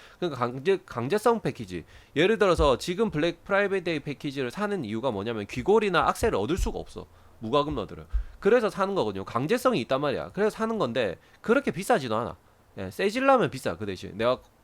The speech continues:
강화를 많이 하려면. 그래서 이제 패키지 한두 개 정도는 살 거고, 그 숙제가 없어, 여기는. 숙제가 없이 그냥 알아서 하시면 돼요. 예. 그래서 어느 정도 그런 것도 만족하고 있는 거고,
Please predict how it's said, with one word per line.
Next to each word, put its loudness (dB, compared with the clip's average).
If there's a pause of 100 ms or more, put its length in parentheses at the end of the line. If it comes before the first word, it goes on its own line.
(160)
강화를 2
많이 -4
하려면. -4 (440)
그래서 -2
이제 -2 (220)
패키지 -4
한두 -4
개 -2
정도는 -6
살 -6
거고, -6 (180)
그 -2
숙제가 0
없어, -2
여기는. -4
숙제가 0
없이 0
그냥 2
알아서 4
하시면 -4
돼요. -6
예. -12 (400)
그래서 0
어느 0
정도 -4
그런 0
것도 -2
만족하고 -4
있는 -8
거고, -8